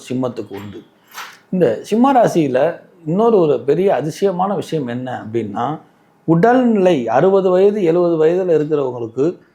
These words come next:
உடல்நிலைகள்ல டிஃபிகல்ட் ஏற்படுத்தக்கூடிய காலகட்டம். குறிப்பா சைனஸ் சம்பந்தப்பட்ட தொந்தரவு, சளிப்பட்ட சம்பந்தப்பட்ட தொந்தரவு,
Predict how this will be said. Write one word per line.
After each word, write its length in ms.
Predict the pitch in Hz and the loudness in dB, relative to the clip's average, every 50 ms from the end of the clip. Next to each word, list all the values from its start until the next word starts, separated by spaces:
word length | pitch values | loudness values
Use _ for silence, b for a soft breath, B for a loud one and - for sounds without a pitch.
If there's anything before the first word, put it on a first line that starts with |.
| b b b b - | b b b b -2
உடல்நிலைகள்ல 1040 | 143 151 160 208 233 240 233 220 214 196 180 180 175 170 165 160 147 135 143 151 - - - _ _ - 156 | -2 2 2 4 2 2 2 0 -2 0 0 0 0 2 0 0 0 0 -2 -2 -4 -4 -10 _ _ -4 -2
டிஃபிகல்ட் 460 | 165 160 202 220 190 208 208 190 170 | -2 0 0 -2 0 0 -2 0 2
ஏற்படுத்தக்கூடிய 800 | 160 156 147 143 - 139 127 131 - 123 113 117 107 123 143 139 | 2 2 2 0 -2 -8 -8 -8 -12 -12 -12 -10 -8 -8 -8 -6
காலகட்டம். 600 | - 113 110 107 101 101 98 _ - 110 107 117 _ _ b b b b b b b b b b b b b b _ _ _ _ - 120 - 160 | -6 -8 -8 -8 -10 -12 -16 _ -18 -20 -20 -20 _ _ b b b b b b b b b b b b b b _ _ _ _ -18 -12 -4 -2
குறிப்பா 480 | 175 233 220 - - 170 170 175 - - - | 0 0 0 0 0 0 0 0 -4 -6 -2
சைனஸ் 380 | 143 151 185 202 226 214 - - | -2 0 0 0 -2 -2 -2 -4
சம்பந்தப்பட்ட 540 | 160 160 170 165 160 147 156 143 135 139 123 | -6 -6 -4 -6 -6 -4 -6 -6 -6 -6 -6
தொந்தரவு, 500 | 123 120 120 123 123 113 113 110 - - - | -6 -8 -6 -6 -6 -4 -4 -6 -6 -6 -4
சளிப்பட்ட 560 | 143 160 196 196 190 180 175 - 156 143 127 | -4 -2 -2 -2 -4 -6 -2 -2 -2 -2 -2
சம்பந்தப்பட்ட 580 | - - 127 135 143 143 143 135 131 120 120 117 | -4 -6 -6 -4 -4 -6 -6 -6 -8 -6 -6 -6
தொந்தரவு, 600 | 117 113 113 123 123 127 123 107 107 127 156 | -6 -6 -8 -6 -4 -4 -4 -4 -4 -6 -8